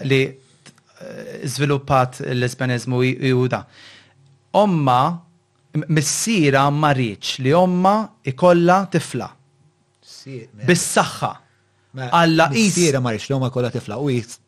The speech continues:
Speaker 1: Alla qis li ġib li tifel, Alla ħares li ġib li tifla. Ġabet tifla, u din it-tifla minn mindu kienet f'ġuf omma,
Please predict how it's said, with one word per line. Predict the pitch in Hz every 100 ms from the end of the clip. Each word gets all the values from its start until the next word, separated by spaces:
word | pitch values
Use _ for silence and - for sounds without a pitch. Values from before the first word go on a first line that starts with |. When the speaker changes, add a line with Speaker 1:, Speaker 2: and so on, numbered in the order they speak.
| - 180
Speaker 1:
Alla | 170 165 165 175 175
qis | 190 202 185 - 156
li | 143
ġib | 127 - 208 180 175
li | 180
tifel, | 175 - 113 110 -
Alla | 156 160 147
ħares | 139 185 180 170
li | 131
ġib | 165 147
li |
tifla. | 139 135 - 113 - _ _
Ġabet | 135 147 117 107
tifla, | 170 - - 196 226 - _ _ _ _ _ 151
u |
din | 135 143
it-tifla | 151 151 160 - 123 120 127 -
minn | 160 208 226 208
mindu | 202 170 156
kienet | 147 156 131 127 120
f'ġuf | 113 135 127
omma, | 127 107 104